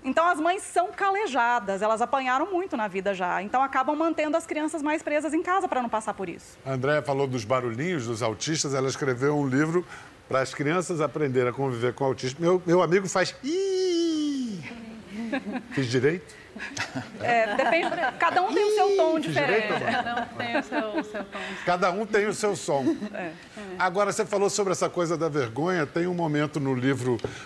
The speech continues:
Speaker 2: do Luiz Fernando que ele fala que ficou com tanta vergonha que pediu des-, "Desculpa, meu filho é doente."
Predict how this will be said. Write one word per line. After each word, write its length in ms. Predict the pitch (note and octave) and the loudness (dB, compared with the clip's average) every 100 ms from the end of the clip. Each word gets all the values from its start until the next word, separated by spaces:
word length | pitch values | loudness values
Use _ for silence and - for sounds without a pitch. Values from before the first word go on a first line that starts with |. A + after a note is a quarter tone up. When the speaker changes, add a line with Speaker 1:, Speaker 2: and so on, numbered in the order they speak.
| - | -8
Speaker 2:
do 100 | A#2 | -2
Luiz 160 | C3 B2 | 0 2
Fernando 540 | C3 A#2 B2+ E3+ D3+ | 2 2 0 0 -2
que 80 | D3 | -2
ele 100 | C#3 | -2
fala 340 | C3 D3+ D3 | 2 2 2
que 220 | C3+ E3 C#3+ | -2 -4 -4
ficou 360 | D#3+ C3+ E3+ | -4 -2 -2
com 140 | - C#3 | -2 0
tanta 260 | F#3+ F3+ | 0 2
vergonha 520 | D#3+ D3+ C3 E3 F#3 | 0 -2 -2 -4 -2
que 120 | D3+ E3 | -4 -4
pediu 300 | F#3 D#3 F3 | -4 -2 -2
des-, 220 | D#3+ - | -2 -2
"Desculpa, 500 | D#3 - G3+ D#3+ D3+ | -2 0 0 2 2
meu 140 | D#3 | 0
filho 280 | - E3+ E3+ | -2 -2 -2
é 40 | |
doente." 640 | D#3 D3+ B2 A2+ - - | -2 0 0 -2 -6 -10